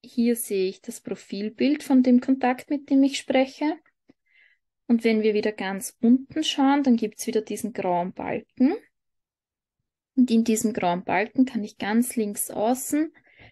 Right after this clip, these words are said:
den Lautsprecher aktivieren, also wie bei einem ganz normalen Telefongespräch auch.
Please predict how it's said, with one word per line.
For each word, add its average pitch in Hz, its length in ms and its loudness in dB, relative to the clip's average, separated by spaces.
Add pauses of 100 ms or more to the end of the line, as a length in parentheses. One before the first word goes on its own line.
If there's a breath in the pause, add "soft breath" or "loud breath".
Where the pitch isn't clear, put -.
(120)
den 202 140 0
Lautsprecher 247 720 -2
aktivieren, 254 640 0
also 226 280 -4
wie 233 200 4
bei 226 100 -2
einem 196 180 -4
ganz 208 300 -6
normalen 196 380 -2
Telefongespräch - 920 -6
auch. - 460 0